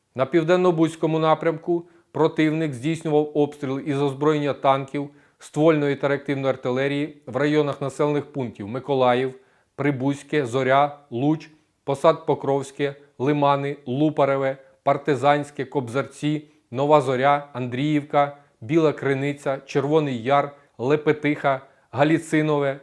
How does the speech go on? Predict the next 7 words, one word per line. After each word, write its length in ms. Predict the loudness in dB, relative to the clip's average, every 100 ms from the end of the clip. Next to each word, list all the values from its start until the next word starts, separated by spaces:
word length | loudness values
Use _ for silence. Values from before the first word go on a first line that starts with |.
| -8
Любомирівка 920 | -2 0 2 0 0 0 -2 -2 -4
та 160 | -2
Червона 440 | -4 -2 -2 -2 -2
Долина. 460 | -2 -2 -4 -6 -18 _ _ _ _ _ _ _ _
Завдав 600 | -4 0 0 6 6 6
авіаційного 640 | 2 0 0 -2 -4 -2 -2
удару 560 | -2 2 4 4 0